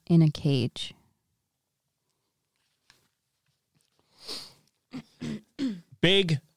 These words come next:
Speaker 2: no.
Speaker 1: Why?
Speaker 2: Uh, well, I just don't feel that it's in my blood, uh, for any of that.
Speaker 1: Okay.
Speaker 2: I just, I don't like it. Um, just gotta stick to no.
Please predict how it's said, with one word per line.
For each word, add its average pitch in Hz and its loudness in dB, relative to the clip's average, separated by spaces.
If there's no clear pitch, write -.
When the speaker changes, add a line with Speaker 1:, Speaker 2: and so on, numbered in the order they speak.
Speaker 2:
no. 113 4
Speaker 1:
Why? 214 0
Speaker 2:
Uh, 117 2
well, 123 4
I 135 4
just 143 4
don't 143 4
feel 127 4
that 113 6
it's 110 2
in 120 4
my 110 4
blood, 104 2
uh, 95 2
for 113 2
any 113 0
of 87 -4
that. 85 -6
Speaker 1:
Okay. 330 4
Speaker 2:
I 226 8
just, 107 0
I 113 -2
don't 92 -2
like 95 -4
it. 101 -6
Um, 87 -6
just - -20
gotta 143 0
stick - -4
to 170 0
no. 165 4